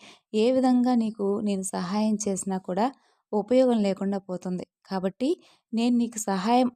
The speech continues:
అందించినప్పుడు ఆ సహాయానికి తగిన విధంగా నువ్వు నడుచుకోవాలి.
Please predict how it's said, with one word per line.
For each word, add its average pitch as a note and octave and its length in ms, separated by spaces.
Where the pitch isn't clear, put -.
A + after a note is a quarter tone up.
అందించినప్పుడు F#3+ 840
ఆ G3 140
సహాయానికి A3+ 680
తగిన G3 280
విధంగా F#3+ 340
నువ్వు G3 180
నడుచుకోవాలి. F3+ 720